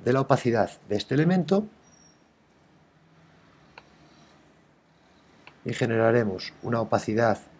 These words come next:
aquí de cero, aquí de cien para que actúe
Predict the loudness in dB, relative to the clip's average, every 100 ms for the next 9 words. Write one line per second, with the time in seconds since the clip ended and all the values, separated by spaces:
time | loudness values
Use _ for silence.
0 | -20 -12 -8 -4 -6 -8 -20 -20 -20 _
1 | -10 -6 2 4 4 2 -6 -20 -20 -16
2 | -16 -16 _ _ -20 -20 -20 -20 _ _
3 | _ _ _ _ _ _ _ _ _ _
4 | _ _ _ _ _ _ _ _ _ _
5 | _ -10 -10 -8 -6 -6 -6 -2 0 0
6 | -2 -4 -4 -10 -4 -2 -2